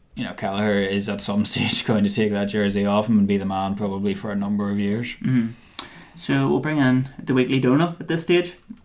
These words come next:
Speaker 2: He says that Saturday was redemption for C J and Palm. Uh, but there was so much negativity for, about Herring and Hendy pre-match,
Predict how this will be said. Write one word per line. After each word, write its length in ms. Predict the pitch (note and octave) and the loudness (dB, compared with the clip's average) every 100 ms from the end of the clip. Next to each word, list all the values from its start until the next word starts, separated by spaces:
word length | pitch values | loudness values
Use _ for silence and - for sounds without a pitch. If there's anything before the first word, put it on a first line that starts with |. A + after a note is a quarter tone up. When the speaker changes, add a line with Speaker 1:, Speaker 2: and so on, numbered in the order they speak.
| _ | _
Speaker 2:
He 60 | C#3+ | -10
says 220 | C#3 C#3 | -2 -2
that 100 | C3 | -2
Saturday 520 | C3+ D#3+ E3 D#3 C#3 | 0 2 4 4 2
was 420 | - C3 B2+ C3 - | 0 0 0 -2 -4
redemption 680 | B2+ A#2 C3 - E3 D#3+ - | -4 0 -2 -2 -2 -4 -10
for 480 | - - C3 B2 B2 - | -18 -4 0 2 0 -6
C 240 | - C#3+ | -2 -2
J 380 | C#3+ C#3+ D3 - - | 0 -2 -2 -6 -16
and 500 | - B2+ A#2+ A#2+ A#2+ - - _ _ _ _ _ | -8 -4 -2 -2 -4 -10 -20 _ _ _ _ _
Palm. 460 | - - F#3 G#3+ - _ - - - - - | -2 0 0 -2 -6 _ -20 -20 -20 -12 -2
Uh, 240 | C#3 C#3+ | 0 0
but 380 | - - C#3 C3+ - | -4 0 0 0 -4
there 300 | D3 C#3 C3+ | 0 2 2
was 180 | D3 C#3 | -2 0
so 100 | E3+ | 2
much 220 | D3 C#3 | 2 2
negativity 720 | C3 B2 B2+ B2 A#2+ C3 B2+ | 0 0 0 -2 0 0 0
for, 520 | - C3 B2 A#2+ A#2 - | -4 -6 -4 -2 -4 -6
about 280 | C3+ A#2+ A2 | -2 -2 0
Herring 500 | C3 B2 B2 B2 B2 | 0 0 0 -2 -6
and 480 | - A2+ A#2 A#2 A#2+ | -6 -4 -2 -4 -6
Hendy 420 | - B2 A#2 B2 | -6 -2 0 0
pre-match, 540 | B2+ C3 B2 A2 C3 | -2 0 0 0 -2